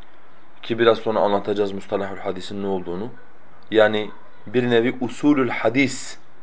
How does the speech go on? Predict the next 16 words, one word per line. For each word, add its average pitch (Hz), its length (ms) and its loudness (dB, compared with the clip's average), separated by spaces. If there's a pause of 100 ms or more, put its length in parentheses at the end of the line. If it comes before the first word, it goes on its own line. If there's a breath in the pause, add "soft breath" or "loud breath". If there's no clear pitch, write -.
(300)
yani 98 200 0
hadis 117 560 -2
ilminin 120 560 -4
asılları 110 680 6 (440 loud breath)
diyebileceğimiz 107 880 4 (320)
bu 107 220 4
ilimde 98 440 -2 (1700 loud breath)
yazılmış 123 480 6
olan 139 280 6
birçok 139 340 -2
kitap - 340 -2 (680)
vardır. 101 540 2
Çok 110 240 -2
değerli 107 320 6
kitaplar 98 420 0
vardır. 90 440 -2